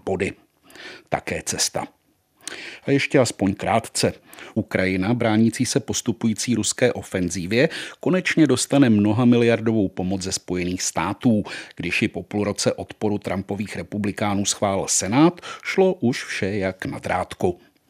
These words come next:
Většina zaměstnanců slovenské veřejnoprávní televize a rozhlasu přišla do práce v černém, poté co slovenská vláda schválila nový zákon o veřejnoprávních médiích, po kterém v nich nezůstane kámen na kameni.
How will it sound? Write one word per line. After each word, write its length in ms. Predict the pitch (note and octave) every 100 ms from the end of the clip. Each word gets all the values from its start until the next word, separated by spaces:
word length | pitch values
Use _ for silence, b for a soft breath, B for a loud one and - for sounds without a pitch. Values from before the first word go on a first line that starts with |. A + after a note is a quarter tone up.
| B B B -
Většina 380 | G2 - A2 G#2
zaměstnanců 680 | G2 G2 G2+ - G2+ - A2+
slovenské 560 | - G#2 G#2 - A#2
veřejnoprávní 800 | G2+ F#2+ G#2+ G#2 - G2+ G2+ A2
televize 520 | - G2+ G2+ G2+ A#2
a 140 | - G#2+
rozhlasu 540 | F#2+ F2 F#2 - C3
přišla 460 | - - - - C#3+
do 160 | G#2
práce 500 | E2+ - E2+ F2+ -
v 120 | F2+
černém, 720 | - - F#2+ A#2 B2 A2+ G2 F#2 B B -
poté 300 | G2 G#2 G2+
co 160 | -
slovenská 540 | - F#2+ F#2 F2+ G#2 F#2+
vláda 280 | F2+ F2+
schválila 520 | F#2 - G2 G2 G2 E2+
nový 380 | G2 B2 C#3+
zákon 480 | B2 G#2+ G2+ - A2+
o 80 | G2+
veřejnoprávních 920 | E2+ D#2+ F2+ F2+ F2+ F#2+ F2+ D2+ -
médiích, 500 | G2+ A2 A#2+ D#3 F3 - -
po 120 | G#2+
kterém 360 | - C#3+ C#3
v 60 | C3
nich 200 | B2+ -
nezůstane 540 | F2+ E2+ - - D#2+
kámen 520 | D#2 - D2+ D#2 D2 C#2
na 120 | C#2 -
kameni. 480 | E2 F2+ G#2 F#2+